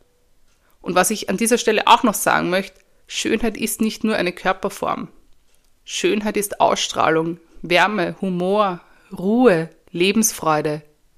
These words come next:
Tiefe, Haltung. Das ist die Art von Schönheit, die bleibt. Und die wächst, wenn du dich gut behandelst.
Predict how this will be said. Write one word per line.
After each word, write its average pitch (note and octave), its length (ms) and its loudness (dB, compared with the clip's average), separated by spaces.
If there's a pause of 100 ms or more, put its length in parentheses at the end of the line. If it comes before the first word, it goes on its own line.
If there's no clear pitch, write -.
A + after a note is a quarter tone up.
Tiefe, A#3+ 600 0 (280)
Haltung. D#3+ 800 -2 (1500)
Das G#3 160 -2
ist A#3 180 0
die B3+ 120 4
Art F#3+ 200 2
von G3 200 -2
Schönheit, F#3 460 -2
die F3 80 -10
bleibt. - 600 -8 (1500)
Und F#3 160 -4
die F#3+ 100 0
wächst, F#3+ 520 0
wenn E3+ 120 2
du E3 60 0
dich D#3+ 200 -8
gut F#3 200 -8
behandelst. D#3 720 -2